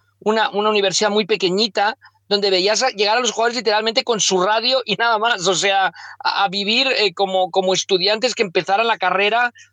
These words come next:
compartir habitación entre dos, bueno, o sea, era, era, era, mm, no, no, bajar un poco a, a los orígenes, ¿no? Ahí, y los, los forty-niners lo hacían en Sacramento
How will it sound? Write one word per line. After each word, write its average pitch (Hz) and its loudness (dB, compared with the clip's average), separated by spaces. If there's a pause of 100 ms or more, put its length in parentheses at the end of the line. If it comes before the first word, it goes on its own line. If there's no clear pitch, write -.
compartir 202 -2
habitación 208 0
entre 175 0
dos, 254 2 (220)
bueno, 240 0
o 220 0
sea, 214 -2
era, 208 0
era, 220 0
era, 220 0
mm, 202 -12
no, 233 0
no, 254 0
bajar 233 0
un 233 -4
poco 233 0
a, 220 2
a 196 0
los 185 2
orígenes, 151 -2
¿no? 202 2
Ahí, 185 2 (300)
y 214 0
los, 196 0
los 190 0
forty-niners 220 2
lo 208 2
hacían 196 -2
en 202 -2
Sacramento 175 0